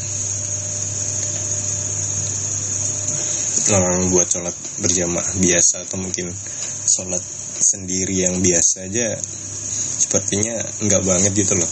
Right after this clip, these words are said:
pakai kaos hitam, ada gambar satanis, terus kita buat sholat. Jadi ya, di sisi lain saya juga coba membuka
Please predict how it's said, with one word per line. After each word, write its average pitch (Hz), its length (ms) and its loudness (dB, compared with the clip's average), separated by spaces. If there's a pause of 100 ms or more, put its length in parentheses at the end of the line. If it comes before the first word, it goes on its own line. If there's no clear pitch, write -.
(120)
pakai - 320 0 (240)
kaos 98 320 2
hitam, 90 320 -6 (160)
ada 92 240 0 (320)
gambar 95 300 2
satanis, 92 500 0
terus - 240 2
kita 90 240 -6
buat 90 160 -4
sholat. 87 380 -2 (3250)
Jadi 107 240 6
ya, 107 320 4
di 92 80 4
sisi 95 320 4
lain 101 240 -2
saya 101 160 0 (480)
juga 95 320 2
coba 95 880 0 (160)
membuka 90 800 2